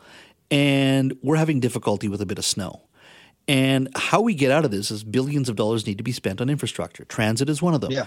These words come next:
Speaker 1: But we need more bridges, right? We need, do need more roadways. Cars aren't going anywhere. Even, you know, they could go from fossil fuels to E Vs. So be it. But, you know, there seems to be no sort of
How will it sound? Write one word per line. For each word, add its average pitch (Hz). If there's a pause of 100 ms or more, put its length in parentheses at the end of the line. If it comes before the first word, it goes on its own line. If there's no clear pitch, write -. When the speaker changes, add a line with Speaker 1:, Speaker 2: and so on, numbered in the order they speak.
Speaker 1:
But 104
we 107
need 113
more 104
bridges, 120 (160)
right? 123 (160)
We 120
need, 143
do 247
need 208
more 113
roadways. 101
Cars 226
aren't 123
going 107
anywhere. 101
Even, 120
you 135
know, 101
they 104
could -
go 135
from 104
fossil 123
fuels 139
to -
E 147
Vs. 147
So 135
be 143
it. 151 (540)
But, 202
you 262
know, 170
there 156
seems 208
to -
be 156
no 151
sort 143
of 110